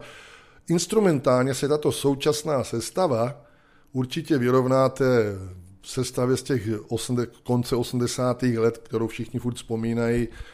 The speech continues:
Myslím, že instrumentálně jsme na tom úplně stejně. Možná tam schází nějaký tom fluidum Roberta Křesťana, jo, ale já na tom pracuju, na těch písničkách, a třeba se jednou jeho kvality dopracuju.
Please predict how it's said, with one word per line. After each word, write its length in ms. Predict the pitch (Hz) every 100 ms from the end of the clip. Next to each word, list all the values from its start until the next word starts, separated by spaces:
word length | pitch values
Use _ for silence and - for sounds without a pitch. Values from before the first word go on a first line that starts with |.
| -
Myslím, 180 | - 123
že 120 | 123
instrumentálně 800 | 120 120 120 117 - 120 120 113
jsme 180 | 104 113
na 80 |
tom 160 | 113 120
úplně 320 | 113 117 117
stejně. 540 | 110 - 110 120 123 120 - - - _ - - -
Možná 420 | 113 131 127 135
tam 220 | 127 139 117
schází 480 | - 107 113 123
nějaký 320 | 120 120 120 120
tom 180 | 127
fluidum 460 | 120 117 117 120 123
Roberta 400 | 113 113 113 120
Křesťana, 560 | 110 120 - 151 156 120
jo, 160 | 107
ale 380 | 117 113 110 98
já 200 | 104 110
na 100 | 120
tom 220 | 123 156 131
pracuju, 420 | 117 120 - 135
na 120 | 131
těch 200 | 127 127
písničkách, 840 | - 127 - 151 - - - 170 165
a 120 | 151 - -
třeba 300 | - 139 143
se 180 | 151
jednou 280 | 139 139 147
jeho 180 | 143 139
kvality 420 | 123 131 139 135
dopracuju. 680 | 131 123 127 131 127 113 110